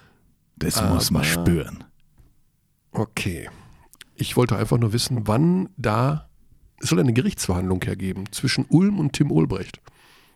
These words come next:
Speaker 1: Ist das schon,
Speaker 2: Hat
Speaker 1: weiß
Speaker 2: man
Speaker 1: man?
Speaker 2: mir gesagt. Also das ist jetzt, glaub ich,
Speaker 1: Hat man
Speaker 2: ähm,
Speaker 1: dir gesagt? Wer hat dir das gesagt? Also ist das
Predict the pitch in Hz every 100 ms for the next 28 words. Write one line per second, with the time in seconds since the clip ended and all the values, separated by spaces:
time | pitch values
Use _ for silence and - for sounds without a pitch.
0 | _ _ _ _ _ _ - _ _ _
1 | _ - 123 - 170 - 170 156 139 190
2 | 185 190 190 233 - - 135 113 107 101
3 | 113 - 139 139 120 - 95 95 151 151
4 | - 156 147 135 135 117 107 113 131 143
5 | 139 - 131 160 170 - - - _ _
6 | _ _ _ _ _ _ - - - -
7 | - - - 113 143 - 165 - - -